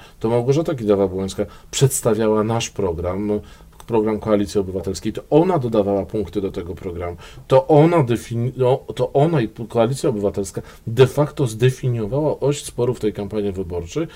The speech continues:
ej, na tym główny-, na tej głównej bolączce Polaków, czyli na służbie zdrowia. To Koalicja Obywatelska i kandydatka Koalicji Obywatelskiej na premiera, e, no, jako pierwsza zarysowała tą,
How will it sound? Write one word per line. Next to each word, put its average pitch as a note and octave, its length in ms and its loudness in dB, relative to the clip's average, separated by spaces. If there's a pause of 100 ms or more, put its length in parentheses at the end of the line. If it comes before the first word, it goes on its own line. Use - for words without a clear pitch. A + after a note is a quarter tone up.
(280)
ej, C#3 240 4 (300)
na B2 300 4 (160)
tym B2+ 240 2
główny-, C#3 540 2
na C3 80 -2
tej A#2+ 120 -4
głównej C#3+ 400 0
bolączce D3 500 0
Polaków, D3 400 -6
czyli C3 180 -4
na D3 100 0
służbie E3+ 360 -6
zdrowia. F3+ 360 -8 (340)
To B2 320 8 (120)
Koalicja D#3 480 4
Obywatelska G2 720 -4 (120)
i F#2+ 80 -10
kandydatka B2 680 0
Koalicji G2+ 380 -2
Obywatelskiej F#2 580 -8
na F2 100 -4
premiera, E2+ 560 -4 (460)
e, A2 880 0
no, A2+ 100 -6
jako A#2 240 -4
pierwsza D3 420 -2
zarysowała F#2 680 -4
tą, F#2 240 -6